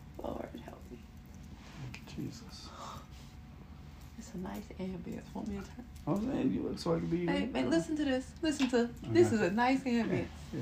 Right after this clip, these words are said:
Speaker 1: You know how you can disagree? It is.
Speaker 2: Yes, it is.
Speaker 1: You don't gotta always do it. Why?
Speaker 2: I just want everything to
Speaker 1: But
Speaker 2: be
Speaker 1: listen to
Speaker 2: perfect.
Speaker 1: what I said. This is a nice ambience.
Speaker 2: Yeah. I just
Speaker 1: Want me
Speaker 2: want
Speaker 1: to turn these off?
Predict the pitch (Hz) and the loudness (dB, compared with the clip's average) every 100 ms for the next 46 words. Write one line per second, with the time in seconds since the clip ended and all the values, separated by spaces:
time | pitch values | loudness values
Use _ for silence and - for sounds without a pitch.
0 | 196 302 330 311 294 262 285 - 262 - | 2 4 4 6 6 6 2 0 2 8
1 | 440 370 208 160 - 139 110 - 110 101 | 12 12 12 8 4 2 2 0 -2 -2
2 | 87 - - - - 370 381 370 392 415 | -4 -8 -10 -10 -6 -4 -2 0 0 4
3 | 415 403 403 370 - 415 427 427 415 - | 4 2 4 2 2 -2 -2 0 -2 -6
4 | - - 370 415 - 320 226 - - - | -14 -10 -4 -4 -4 -4 -4 -6 -10 -10
5 | - - - - - - - - - - | -10 -12 -10 -10 -12 -12 -10 -8 -8 -8
6 | - - 104 104 113 226 220 254 254 330 | -10 -8 -2 0 2 2 6 8 8 8
7 | 339 302 311 - 349 320 226 - - 269 | 6 8 8 8 6 4 2 0 4 4
8 | 330 254 190 185 220 285 320 269 214 196 | 6 6 6 10 10 10 6 6 6 4
9 | - - - - 160 110 113 - - - | -4 -8 -10 -8 -4 -2 -2 -6 -10 -12
10 | - - - - - 185 233 254 240 311 | -12 -12 -10 -2 8 12 12 12 12 12
11 | 277 269 233 330 349 392 381 381 | 12 12 12 12 12 12 12 12